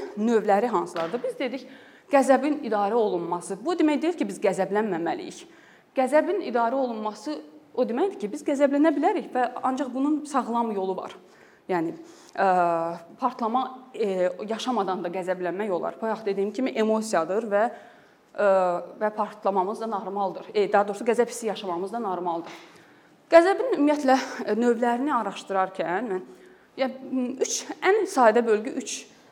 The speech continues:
ən yuxarı, ən çox bölgü on yeddidir. Mən sadəcə vaxtı qıtlığına görə ancaq üç, e, e, üç, e, ən sadə bölgünü götürdüm. Birinci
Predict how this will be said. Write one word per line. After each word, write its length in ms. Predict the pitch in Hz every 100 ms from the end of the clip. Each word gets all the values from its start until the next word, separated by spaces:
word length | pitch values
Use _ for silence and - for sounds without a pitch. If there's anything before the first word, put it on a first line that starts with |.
| -
ən 160 | - 277
yuxarı, 380 | 233 220 196 196
ən 160 | 254 240
çox 160 | 220 -
bölgü 240 | 190 220
on 160 | 226 185
yeddidir. 380 | 180 - 214 294
Mən 140 | 311
sadəcə 340 | 311 233 226 233
vaxtı 300 | 214 - 226 220
qıtlığına 420 | - - 185 185
görə 180 | 175 185 -
ancaq 260 | 220 190 202
üç, 160 | - - -
e, 300 | 175 165 147 - - - - _
e, 260 | - 165 165 - -
üç, 180 | 233 - -
e, 280 | 185 175 165 - 202
ən 220 | - 196 160
sadə 240 | 180 180
bölgünü 300 | 170 165 165
götürdüm. 440 | 165 - 160 247 302 - - -
Birinci 320 | 330 349 403